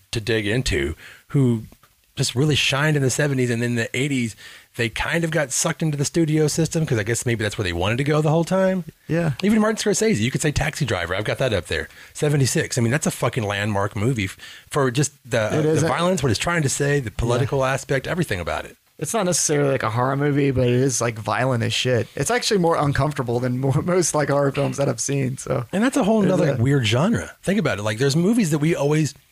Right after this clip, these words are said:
Speaker 1: connect to that aren't really horror films as splatter films, like, say, Machete. It's not a horror film, but you're gonna go to every horror convention and see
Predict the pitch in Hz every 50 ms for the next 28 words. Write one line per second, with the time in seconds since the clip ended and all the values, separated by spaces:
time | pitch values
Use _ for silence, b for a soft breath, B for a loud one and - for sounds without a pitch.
0 | _ _ _ - - - _ _ - - 147 143 147 151 - - - 131 120 113
1 | 113 117 123 - - 117 117 113 107 - - 208 226 160 98 - 123 107 101 98
2 | 95 113 - - 135 131 123 117 107 - - - - - 131 156 175 196 185 135
3 | - - 120 104 92 95 92 92 92 101 104 98 - - 127 113 107 104 98 -
4 | - 160 185 160 - - - _ - - - - 175 - - - 98 80 67 -
5 | - - 82 92 113 131 123 B B B B B B B B - 117 98 110 143
6 | 147 151 135 127 135 135 131 131 127 - - _ - - 139 135 131 127 135 120
7 | 131 143 151 - - 110 101 98 98 - 110 101 98 92 - - 113 110 107 107
8 | 98